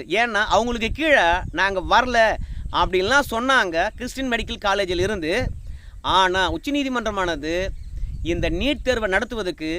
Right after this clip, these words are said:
மெடிக்கல் கவுன்சில் ஆஃப் இந்தியாவுக்கு உரிமை இருக்கிறது. மாணவர்கள் பாதிப்படைகிறாங்களா இல்லையா என்ற விஷயம்லாம் நாங்க ஏற்கனவே கேட்டுட்டோம், மாணவர்கள்லாம் அப்படி எதுவும் பாதிப்படையல, நீங்க தேவையில்லாம குழப்பத்தை ஏற்படுத்த வேண்டாம், அதனால நீட் தேர்வை உங்களுக்கு மட்டும் ஸ்பெஷலா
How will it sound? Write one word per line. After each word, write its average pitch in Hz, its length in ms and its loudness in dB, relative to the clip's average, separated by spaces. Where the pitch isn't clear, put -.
மெடிக்கல் 233 440 -2
கவுன்சில் 247 240 -2
ஆஃப் 220 160 -2
இந்தியாவுக்கு 220 640 2
உரிமை 247 420 0
இருக்கிறது. 180 480 -2
மாணவர்கள் 247 580 4
பாதிப்படைகிறாங்களா 240 720 4
இல்லையா 226 260 -2
என்ற 202 120 -4
விஷயம்லாம் 226 400 -2
நாங்க 208 120 0
ஏற்கனவே 202 460 -2
கேட்டுட்டோம், 226 480 -2
மாணவர்கள்லாம் 214 540 0
அப்படி 165 180 -4
எதுவும் 202 260 -4
பாதிப்படையல, 180 640 0
நீங்க 196 320 -4
தேவையில்லாம 233 560 2
குழப்பத்தை 208 500 -4
ஏற்படுத்த 185 420 -4
வேண்டாம், 208 480 4
அதனால 180 320 0
நீட் 196 320 -4
தேர்வை 170 380 0
உங்களுக்கு 202 400 -4
மட்டும் 214 220 -4
ஸ்பெஷலா 208 460 0